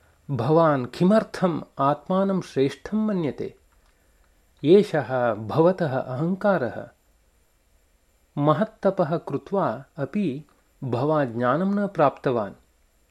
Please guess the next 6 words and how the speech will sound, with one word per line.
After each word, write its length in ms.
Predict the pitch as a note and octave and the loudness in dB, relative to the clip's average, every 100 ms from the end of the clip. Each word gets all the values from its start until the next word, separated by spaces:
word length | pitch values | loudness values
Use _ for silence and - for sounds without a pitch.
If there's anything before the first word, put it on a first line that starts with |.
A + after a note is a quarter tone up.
| _ _ _ _ _ _ _ _ _ _ _ _ _ _ _ _ - | _ _ _ _ _ _ _ _ _ _ _ _ _ _ _ _ 0
कुण्डलस्य 600 | G3+ A3 G#3 F3+ - C#3+ | 2 4 4 4 2 -2
पुत्रः 540 | - D#3 F3+ E3 C#3+ | -2 -4 0 2 2
सकर्मा 720 | - C3+ - D3 F3 F#3 G#2 - _ _ _ _ _ _ _ _ _ _ _ _ _ _ - | 0 -2 0 2 2 0 -2 -10 _ _ _ _ _ _ _ _ _ _ _ _ _ _ -8
भवदपेक्षया 1160 | A#2 A#2 F3 G#3 F#3+ F#3+ F3+ - D#3 C#3+ C3+ B2 | -2 4 4 4 6 4 4 -2 -2 0 2 0
ज्ञानी 720 | D#3 C3 A2 B2 C#3 D#3+ F#3 | -2 -2 0 0 -2 0 0
अस्ति। 380 | D3+ - - | -2 -4 -12